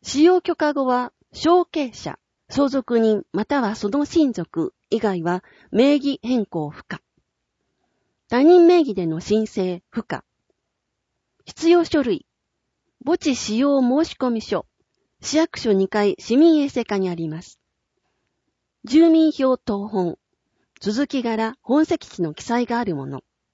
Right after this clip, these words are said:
印鑑、認め印か、朱肉を用いるもの。問い合わせ先、市民衛生課、市役所内線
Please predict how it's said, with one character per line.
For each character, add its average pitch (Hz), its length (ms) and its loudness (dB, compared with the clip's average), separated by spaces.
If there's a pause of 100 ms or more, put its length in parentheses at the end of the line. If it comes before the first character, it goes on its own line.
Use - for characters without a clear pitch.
(1000)
印 277 240 4
鑑、 233 300 -6 (600)
認 349 260 2
め 339 220 6
印 269 260 -4
か、 226 320 -6 (540)
朱 269 140 0
肉 330 340 6
を 269 60 -2
用 220 140 0 (200)
い 240 60 -4
る 180 120 -4
も 135 140 -10
の。 139 140 -12 (1500)
問 294 200 4
い 302 60 2
合 285 60 0
わ 285 60 -4
せ 277 120 -6
先、 - 460 -6 (120)
市 233 220 2
民 311 240 6
衛 233 140 -4
生 214 240 -8
課、 - 300 -8 (520)
市 - 160 -6
役 302 240 -2
所 196 140 2
内 202 240 2
線 185 340 -4